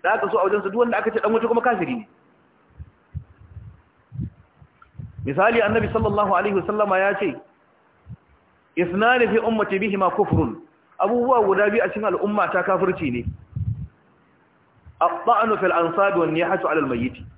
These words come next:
Sukan dangantakar wani. Annabi ya ce kafirci ne. "والنياحة على الميت." Da kururuwar kukan mutuwa,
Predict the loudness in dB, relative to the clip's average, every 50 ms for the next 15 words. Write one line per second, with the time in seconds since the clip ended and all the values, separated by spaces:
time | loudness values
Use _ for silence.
0 | _ _ _ _ _ _ _ _ _ -10 -10 -10 -12 -14 -12 -12 -12 -12 -12 _
1 | -20 -8 -2 2 2 2 2 2 0 0 0 0 0 0 0 0 0 -2 -2 -2
2 | -2 -2 0 0 0 0 -2 -2 -6 -8 -12 -20 _ -20 -20 _ _ _ _ -8
3 | -8 -8 -8 -14 _ _ _ _ _ _ -20 -20 -20 _ -20 -14 -8 -4 -2 0
4 | 2 2 2 2 2 0 0 0 0 0 0 -2 -4 -6 -8 -14 -16 -18 _ _
5 | _ _ _ _ _ _ _ _ -20 -20 _ _ _ _ _ _ _ -20 _ _
6 | _ _ _ _ _ _ _ _ _ 0 2 2 2 0 0 2 2 2 2 2
7 | 0 0 0 0 0 0 0 2 0 0 0 0 -4 -4 -6 -12 -12 -12 _ _
8 | _ _ _ -2 -2 -2 -2 0 0 2 4 4 4 4 4 4 4 4 4 4
9 | 2 0 0 0 0 0 0 0 0 2 2 2 2 2 -2 -6 -10